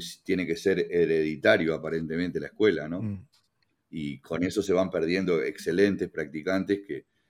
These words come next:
Speaker 1: que tienen más tiempo, más práctica, más experiencia, que han estado siempre al lado del maestro, pero como no se llaman igual que el maestro, entonces tienen que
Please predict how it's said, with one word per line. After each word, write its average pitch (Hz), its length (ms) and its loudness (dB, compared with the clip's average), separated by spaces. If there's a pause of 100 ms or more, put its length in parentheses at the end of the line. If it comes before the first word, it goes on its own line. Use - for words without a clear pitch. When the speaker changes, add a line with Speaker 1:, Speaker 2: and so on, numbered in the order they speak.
(640)
Speaker 1:
que 76 120 -4
tienen 85 300 2
más 101 200 -2
tiempo, 110 360 0
más 92 220 -4
práctica, 104 480 2
más 90 160 -6
experiencia, 95 920 -2
que - 60 -4
han 90 60 0
estado 90 240 0
siempre 92 220 0
al 92 40 4
lado 101 140 6
del 98 80 2
maestro, 110 420 0
pero 87 160 -2
como 82 180 -4
no 95 80 -2
se 92 140 -4
llaman 101 260 2
igual 98 220 2
que 101 60 -2
el 98 80 0
maestro, 101 380 -2
entonces 85 420 -6
tienen 80 320 -6
que 67 260 -20